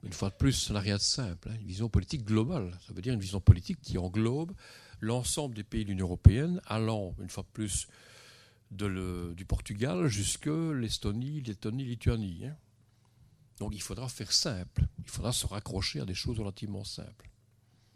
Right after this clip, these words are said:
Et alors il faudrait quelque part qu'on se mette d'accord sur, bon, que ce soit un livre blanc, un livre blanc papier, peu importe, euh, mais bon, sur un,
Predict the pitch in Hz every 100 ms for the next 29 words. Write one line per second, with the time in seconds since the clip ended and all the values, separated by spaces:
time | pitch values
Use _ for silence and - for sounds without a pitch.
0 | _ _ _ _ - _ - _ - -
1 | _ _ _ 101 143 123 113 135 104 101
2 | 95 151 131 110 - 104 95 - 135 -
3 | 95 - 87 80 - 98 117 - 104 101
4 | 101 92 87 95 90 85 87 90 87 82
5 | 95 90 - 87 - 107 95 - 90 -
6 | - - - - - - - - - -
7 | - - - - _ 131 98 82 90 95
8 | 98 92 104 - - - 80